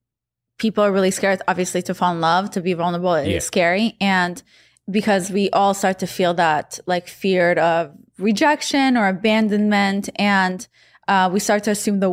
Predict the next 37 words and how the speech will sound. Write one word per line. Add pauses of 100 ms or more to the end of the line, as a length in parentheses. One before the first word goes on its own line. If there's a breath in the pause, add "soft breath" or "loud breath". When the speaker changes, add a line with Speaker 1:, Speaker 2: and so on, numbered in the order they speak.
(100)
Speaker 1:
worst.
And
I've
noticed
that
sometimes
it
almost
feels (500)
in
an
odd
way (720)
when
you
suddenly
get
in
tho-,
into
those
negative
emotions,
it
feels
a
sense
of
comfort
and
safety
now
in
Speaker 2:
Right.
Speaker 1:
your
sad
point